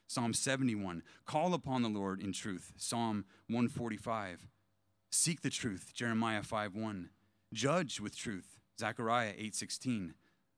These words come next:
Love truth, Zechariah eight nineteen. Practice the truth, John three twenty-one. Worship the truth,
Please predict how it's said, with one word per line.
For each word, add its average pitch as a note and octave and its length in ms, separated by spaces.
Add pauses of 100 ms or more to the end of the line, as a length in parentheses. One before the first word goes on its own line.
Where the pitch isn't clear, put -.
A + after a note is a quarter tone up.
Love A#2 360
truth, - 480 (520)
Zechariah G2+ 580 (140)
eight G2+ 160
nineteen. F#2+ 580 (340)
Practice A#2+ 480
the A2+ 80
truth, - 420
John G#2+ 320
three A2+ 220
twenty-one. G2+ 680
Worship A#2 520 (360)
the G2+ 80
truth, - 500